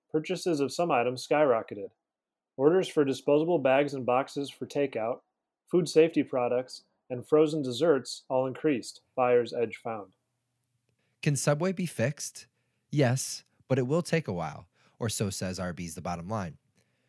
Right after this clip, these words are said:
Speaker 2: Poor unit volumes have hurt Subway operators, leaving many of them to close their doors. Operators say the company needs to improve quality and speed to reverse sales declines, as well as improvements to its marketing that has failed to generate enthusiasm in recent years.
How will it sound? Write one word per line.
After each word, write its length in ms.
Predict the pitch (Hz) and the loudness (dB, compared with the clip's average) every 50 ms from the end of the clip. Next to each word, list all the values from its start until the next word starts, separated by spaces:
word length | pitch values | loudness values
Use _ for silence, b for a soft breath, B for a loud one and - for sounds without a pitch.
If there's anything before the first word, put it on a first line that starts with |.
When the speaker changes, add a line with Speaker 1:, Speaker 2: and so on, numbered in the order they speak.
| _ _ _ _ _ | _ _ _ _ _
Speaker 2:
Poor 200 | - - 160 170 | -2 0 0 2
unit 280 | 170 165 156 156 147 139 | 2 0 -2 -2 -2 -2
volumes 480 | 123 113 117 113 113 117 131 147 - | 0 0 0 0 -2 -2 -4 -6 -4
have 220 | - 117 107 92 - | -4 -4 -4 -4 -4
hurt 220 | - 90 - - | -6 -8 -6 -6
Subway 360 | - - 101 90 90 95 95 | -6 -6 -6 -4 -4 -4 -4
operators, 680 | 90 85 85 - 87 85 82 82 82 95 110 110 - | -4 -4 -6 -6 -6 -6 -6 -6 -6 -6 -8 -8 -6
leaving 360 | 117 113 113 110 107 104 101 98 | -6 -6 -6 -6 -6 -8 -6 -6
many 240 | 101 110 127 151 | -6 -4 -4 -4
of 140 | 165 143 113 | -6 -4 -4
them 180 | 107 104 104 113 | -4 -4 -4 -6
to 80 | 117 | -8
close 320 | 113 - - 104 95 87 - | -10 -8 -8 -8 -8 -6 -8
their 80 | 98 | -10
doors. 580 | 87 - 120 110 92 80 - - - - - - _ _ _ _ _ _ _ _ _ _ | -6 -4 -4 -2 -2 -4 -6 -10 -12 -14 -16 -16 _ _ _ _ _ _ _ _ _ _
Operators 500 | - 104 101 - 101 98 98 90 95 - | -8 -6 -6 -4 -4 -4 -4 -4 -6 -8
say 380 | - - 98 82 82 92 110 135 | -6 -6 -6 -6 -6 -6 -8 -8
the 80 | - 113 | -10 -10
company 400 | - - 117 104 - 120 120 113 | -8 -6 -6 -6 -6 -6 -6 -6
needs 260 | 113 110 117 113 - - | -6 -6 -8 -8 -8 -8
to 60 | 131 | -8
improve 300 | 123 113 - 123 110 107 | -8 -6 -6 -8 -8 -6
quality 500 | - - 98 87 82 85 90 117 120 - - | -6 -6 -4 -4 -4 -4 -6 -8 -8 -8 -10
and 100 | 113 113 | -10 -12
speed 420 | - - - 117 104 101 110 113 - | -12 -8 -6 -4 -4 -4 -4 -6 -6
to 100 | - 107 | -6 -6
reverse 320 | 98 87 107 110 127 - | -6 -4 -4 -6 -4 -4
sales 340 | - - 120 113 110 107 101 | -4 -4 -4 -4 -4 -4 -6
declines, 540 | - 98 - 92 80 76 76 85 95 - b b b b b b b | -10 -12 -12 -10 -10 -10 -10 -12 -12 -14 b b b b b b b
as 120 | 117 107 113 | -8 -4 -2
well 160 | 123 123 127 | 0 0 0
as 100 | 123 127 | -2 -4
improvements 480 | 123 120 - 135 131 139 151 156 - | -6 -4 -4 -4 -4 -4 -6 -8 -8
to 80 | - 135 | -8 -8
its 100 | 127 - | -8 -6
marketing 460 | 123 113 113 117 - 110 90 90 92 | -4 -4 -4 -4 -4 -6 -8 -6 -6
that 100 | 90 82 | -8 -8
has 120 | 90 - - | -10 -12 -12
failed 360 | - - 110 113 117 131 - | -8 -6 -6 -4 -4 -6 -6
to 80 | 120 | -8
generate 400 | 101 - 107 104 101 98 95 - | -8 -8 -6 -6 -6 -6 -8 -8
enthusiasm 680 | - 107 104 - 147 156 135 113 92 85 82 80 90 92 - | -12 -12 -10 -8 -8 -6 -6 -6 -6 -8 -8 -8 -12 -14 -14
in 140 | - 101 95 | -14 -12 -12
recent 320 | 87 82 - - - - | -10 -10 -10 -12 -12 -12
years. 380 | 82 82 80 73 73 - - | -12 -12 -12 -12 -12 -14 -16